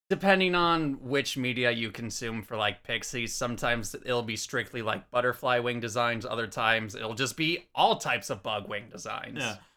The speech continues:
Speaker 2: I can think of two, uh, pixies in my head from fan-, from fiction that people are like, "God, I wanna fuck that
Speaker 1: <laughs>
Speaker 2: pixie."
Speaker 1: One of them I know already, but go ahead.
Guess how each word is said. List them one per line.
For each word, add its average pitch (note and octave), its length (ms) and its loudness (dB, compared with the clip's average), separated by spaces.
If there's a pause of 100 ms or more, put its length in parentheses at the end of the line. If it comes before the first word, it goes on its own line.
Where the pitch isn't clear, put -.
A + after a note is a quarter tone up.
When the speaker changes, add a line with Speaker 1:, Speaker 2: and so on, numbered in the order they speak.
(160)
Speaker 2:
I G3+ 60 0
can A3+ 100 -4
think G3 180 2
of - 60 -12
two, E3+ 360 -4 (260)
uh, C3 320 0 (160)
pixies C#3+ 420 -2
in C3 120 -4
my C#3+ 180 4
head C#3 240 0
from B2+ 160 -4
fan-, C3+ 360 0
from C3 200 -6
fiction C#3 400 -4
that A#2 140 -2
people B2+ 180 -4
are A#2 80 0
like, A#2+ 220 2 (460)
"God, A3+ 220 12
I F3+ 100 8
wanna D3+ 220 4
fuck C#3+ 300 2
that C3+ 160 2
Speaker 1:
<laughs> F3 80 0
Speaker 2:
pixie." A2 500 2 (640)
Speaker 1:
One E3+ 220 8
of F3+ 80 10
them F3 180 12
I D#3+ 140 12
know D#3 220 10
already, C#3+ 380 10
but C3 160 4
go B2+ 200 4
ahead. A2+ 400 4